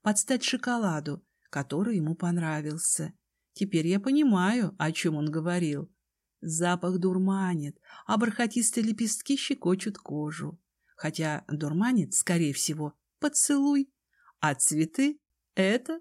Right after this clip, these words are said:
потрясающее послевкусие. Ставлю букет в воду и уношу в спальню. Пусть стоит на столике у Златы и радует нас обеих. А пока мелкая устраивает себе сон-час,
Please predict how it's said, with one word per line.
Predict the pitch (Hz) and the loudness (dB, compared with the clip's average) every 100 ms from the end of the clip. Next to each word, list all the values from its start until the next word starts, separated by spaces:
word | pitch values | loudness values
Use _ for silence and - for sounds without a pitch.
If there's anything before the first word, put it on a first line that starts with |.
| - | -2
потрясающее | 165 151 143 - 143 151 156 - - | -2 0 0 0 0 -2 -2 -2 0
послевкусие. | 175 196 196 220 220 - 277 - - 139 151 - _ _ _ _ _ _ _ _ _ - | 0 0 0 0 -2 -2 -2 -2 -4 -4 -8 -14 _ _ _ _ _ _ _ _ _ -4
Ставлю | - - 165 147 143 147 139 | -2 0 0 0 0 0 0
букет | 151 151 - 143 135 | 0 0 0 -2 -2
в | |
воду | 143 139 202 160 - _ _ | -4 0 0 -2 -6 _ _
и | - 185 | 0 2
уношу | 226 233 214 247 | 4 2 0 0
в | |
спальню. | - - 202 170 151 147 143 151 _ _ _ | 0 0 2 2 2 -2 -6 -8 _ _ _
Пусть | - 269 196 | 2 4 4
стоит | - 160 151 143 | 2 0 0 0
на | 156 | 0
столике | 160 - 160 156 160 | 0 0 0 0 2
у | 175 | 0
Златы | 175 190 240 320 330 302 | 2 0 2 0 2 2
и | 302 359 | 4 4
радует | 202 180 196 202 196 190 | 4 4 4 4 4 2
нас | 170 170 | 2 2
обеих. | 180 170 156 160 147 156 - _ _ _ _ _ _ _ | 2 0 0 0 -2 -6 -12 _ _ _ _ _ _ _
А | - 139 | -6 -6
пока | 135 127 139 131 | -6 -8 -6 -4
мелкая | 131 131 120 131 | -4 -4 -6 -6
устраивает | - 127 - 147 135 131 127 123 123 | -6 -4 -2 -2 -2 -2 -2 -4 -2
себе | - 123 127 | -2 0 0
сон-час, | - 127 123 120 240 254 254 | 0 0 0 -2 0 0 -2